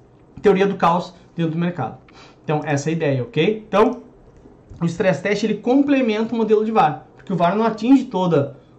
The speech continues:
todos os meses, né? Ele vai pegar a normalidade, não os meses específicos de estresse. Essa é a ideia, tá? Então, um resumo. var, perda máxima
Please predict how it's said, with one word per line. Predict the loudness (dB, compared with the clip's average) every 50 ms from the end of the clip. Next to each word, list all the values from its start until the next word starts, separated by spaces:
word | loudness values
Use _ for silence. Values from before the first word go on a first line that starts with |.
| -20 _ -6
todos | -4 -2 -2 -2 -2
os | 0
meses, | 2 2 2 2 0 -2 -2 -4
né? | -4 -2 -2
Ele | -2
vai | -2 -2 -2 -2
pegar | -2 0 2 2
a | 2
normalidade, | 4 2 2 2 2 2 2 0 2 4 4 4 4 2 -2 -6 -4
não | -2 2 2 2 2 0
os | -2 -4
meses | -4 -4 -4 -4 -4 -6 -6 -6
específicos | -8 -8 -8 -4 -4 -2 -2 -2 -4 -6 -6 -8 -6 -8 -8 -8 -6
de | -8
estresse. | -10 -8 -6 -6 -4 -4 -6 -8 -12 -16 -16 -16 -14
Essa | -12 -8 -8
é | -6
a | -4
ideia, | -4 -4 -4 -6 -6 -4
tá? | -2 -2 -2 -4 -8 -14 -20 -20 -20 -20 -20 -20 -12 0
Então, | 4 6 6 6 4 2 -4 -10 -18 -20 -20 -20 _ -20 -20 -20 -20 _ _ _ _ -20 -20 -20 _ _ -20 -16 -6 -2
um | 2 4
resumo. | 6 8 6 6 6 4 2 2 2 0
var, | -2 2 4 6 6 6 4 0 -4 -12 -20 _ _ _ -20 -20 -20 _ -20 2 4
perda | 6 6 6 6 4 2
máxima | 2 2 2 0 0 -2 -2 -2 -2 -2